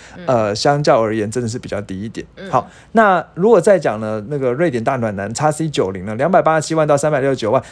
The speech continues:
Speaker 2: 就差不多三百出这个级距了。
Speaker 1: 嗯。
Speaker 2: 好，差不多了。好，那再来X，X五、X六呢？X五是两百八十九万到五百五十万，X六是三百六十七万到五百六十万。好，
Speaker 1: 嗯。
Speaker 2: 反正就是大概三到五百万左右。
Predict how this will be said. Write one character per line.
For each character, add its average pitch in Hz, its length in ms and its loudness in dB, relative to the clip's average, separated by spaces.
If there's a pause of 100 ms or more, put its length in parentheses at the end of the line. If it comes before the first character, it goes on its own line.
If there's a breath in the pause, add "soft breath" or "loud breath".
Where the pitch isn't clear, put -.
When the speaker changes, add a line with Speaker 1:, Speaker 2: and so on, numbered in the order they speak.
Speaker 2:
就 185 100 -2
差 160 120 0
不 165 40 -2
多 175 60 4
三 170 240 2
百 143 140 2
出 170 420 -2
这 175 100 0
个 135 120 0
级 120 240 -8
距 147 240 -4
了。 85 200 -6 (120)
Speaker 1:
嗯。 - 160 -16
Speaker 2:
好， 90 100 -6
差 - 160 -6
不 123 140 -2
多 110 180 0
了。 98 140 -2 (180)
好， - 240 -2 (320 loud breath)
那 196 340 4 (240)
再 214 200 4
来 143 340 0
X，X 170 540 -2
五、 160 180 0
X 143 220 -2
六 151 180 2
呢 110 120 -6
？X 190 240 -2
五 143 260 -6
是 147 240 -4
两 123 160 -2
百 127 80 0
八 123 120 -2
十 120 60 -4
九 85 120 -6
万 110 120 -4
到 117 80 -2
五 110 120 -4
百 107 120 -2
五 95 140 -6
十 - 200 -10
万 107 200 -6 (260 loud breath)
，X 165 200 2
六 180 160 4
是 170 320 0
三 202 260 0
百 165 80 4
六 135 140 0
十 127 80 -4
七 139 180 -6
万 135 180 2
到 127 140 -2
五 110 160 -10
百 123 220 0
六 120 260 -4
十 - 240 -8
万。 113 220 -2 (120)
好， 120 140 -2
Speaker 1:
嗯。 - 20 -2
Speaker 2:
反 127 160 0
正 147 80 0
就 160 120 -4
是 165 80 0
大 160 120 4
概 147 80 4
三 156 460 0
到 147 220 4
五 113 180 -6
百 123 240 0
万 135 340 -2
左 127 240 2
右。 156 300 4